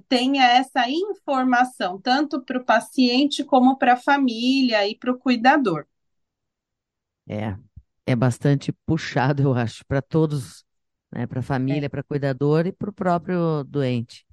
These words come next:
Speaker 2: Mas a Associação Brasil Parkinson tem dois e-books, não é, doutora? Que estão
Speaker 1: É,
Speaker 2: disponibilizados.
Speaker 1: exatamente. Nós tivemos, é, a, a participação do Hospital das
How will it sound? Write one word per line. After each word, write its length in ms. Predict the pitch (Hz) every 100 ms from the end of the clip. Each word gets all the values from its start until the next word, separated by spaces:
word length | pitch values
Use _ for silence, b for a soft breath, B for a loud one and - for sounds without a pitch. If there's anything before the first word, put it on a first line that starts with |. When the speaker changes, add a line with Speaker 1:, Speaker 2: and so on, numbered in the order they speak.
| _ _ _ _ _ _
Speaker 2:
Mas 460 | 175 180 196 202 -
a 240 | 180 180 180
Associação 680 | 170 196 208 185 202 202 202
Brasil 380 | 185 170 170
Parkinson 440 | - 156 156 - 185
tem 220 | 208 220
dois 360 | 202 202 220 185
e-books, 600 | 143 147 139 - 127 -
não 120 | 131
é, 480 | 131 143 160 160 151
doutora? 500 | 143 151 156 127 123 - _ _ _ _ _ _ _ _ -
Que 80 |
estão 200 | 151 165
Speaker 1:
É, 40 | 156
Speaker 2:
disponibilizados. 840 | - 220 247 262 - 147 135 403
Speaker 1:
exatamente. 100 | - _ _ _ _ _ _ _ _ _ _ -
Nós 360 | 240 240 - - _
tivemos, 920 | - 269 233 254 247 247 233 226 - -
é, 720 | 220 214 208 208 202 196 190
a, 300 | 190 185 170 202
a 520 | 196 190 180 175 170 _ _ -
participação 1120 | 220 220 - 247 - 214 214 - 226 247 302
do 80 | 269
Hospital 460 | 247 - - 208
das 200 | 202 208